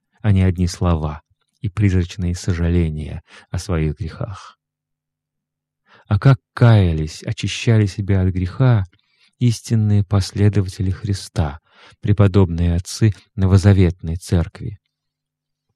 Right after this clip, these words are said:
Они уходили из мира в пустыне, усиленно постились, изнуряли свое тело тяжелым трудом, заключали себя в затвор, налагали на свои уста молчание, а некоторые,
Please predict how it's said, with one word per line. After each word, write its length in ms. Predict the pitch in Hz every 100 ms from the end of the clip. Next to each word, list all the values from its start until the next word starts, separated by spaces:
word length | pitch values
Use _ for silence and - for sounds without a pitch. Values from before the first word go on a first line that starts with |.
| _ _ _ _ _ _ _ _ _ _ _ _
Они 300 | 120 110 127
уходили 560 | 117 - 110 95 110 101
из 180 | 95
мира 260 | 95 95 95
в 140 | 87
пустыне, 640 | - 98 - - 87 85 92 _ _ _ _ _
усиленно 500 | 107 - 107 98 92
постились, 840 | - 90 - 90 87 92 - - _ _ _ _
изнуряли 600 | - 98 98 95 98 95
свое 340 | 90 - 95 90
тело 320 | - 95 90
тяжелым 480 | 87 90 90 90 85
трудом, 460 | - 82 85 85 - - -
заключали 520 | - 92 98 - 104 98
себя 300 | - 92 92
в 60 |
затвор, 580 | 82 90 - 80 82 82 - _ _
налагали 500 | 98 95 95 98 95
на 80 | 95
свои 240 | - 101
уста 380 | 98 95 - 98
молчание, 800 | 95 92 - - 80 76 78 104 - _
а 120 | 107
некоторые, 640 | 95 101 95 92 90 90